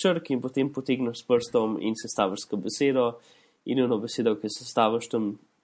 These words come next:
pol ploščki izginejo, zadeva pade dol in pa moraš vse te ploščke, a, pač, a, zbrisati, ne? S tem, da delaš besede.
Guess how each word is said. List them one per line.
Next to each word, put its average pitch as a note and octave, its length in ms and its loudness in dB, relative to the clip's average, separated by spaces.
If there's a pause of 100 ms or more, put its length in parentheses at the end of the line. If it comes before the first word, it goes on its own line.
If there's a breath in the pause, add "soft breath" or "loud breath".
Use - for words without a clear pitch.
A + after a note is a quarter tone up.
(160)
pol G#2 200 4
ploščki A2 440 0
izginejo, C#3+ 640 2 (560 soft breath)
zadeva B2 380 2
pade A2 240 2
dol B2+ 280 4
in A#2+ 120 -2
pa A#2 100 -2
moraš A2 300 0
vse A#2 140 0
te G#2+ 100 -6
ploščke, G2 520 0 (720)
a, F#2 160 2 (200)
pač, - 280 -6 (880)
a, G2+ 360 0
zbrisati, A2 560 -4
ne? B2+ 160 0 (480)
S - 80 -6
tem, A#2+ 140 4
da G#2 100 4
delaš G2 280 -4
besede. - 360 -6